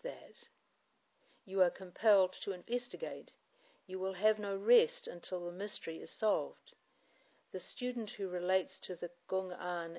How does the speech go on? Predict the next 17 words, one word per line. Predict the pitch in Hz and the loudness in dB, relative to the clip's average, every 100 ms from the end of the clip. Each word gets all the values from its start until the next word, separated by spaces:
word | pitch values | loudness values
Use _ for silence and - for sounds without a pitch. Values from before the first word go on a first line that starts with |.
| - | -8
as | 170 | -4
if | 190 185 | -4 -4
it | 165 | -6
were | 175 | -6
just | 165 180 - | -4 -6 -6
a | 170 | -12
trick | - 208 - | -8 -8 -4
question | - 190 - 165 156 | -4 -4 -4 -10 -8
wanting | 170 165 165 | -8 -8 -10
a | |
glib | 151 175 180 - | -6 -2 -2 -2
answer | 175 170 165 - 143 147 _ _ - | -6 -6 -8 -10 -12 -12 _ _ -6
isn't | 190 175 170 | -6 -8 -6
ready | 170 165 151 | -4 -2 -4
for | - 147 | -10 -14
Hua | - 151 147 | -8 -8 -8
Do. | 151 135 139 | -8 -8 -10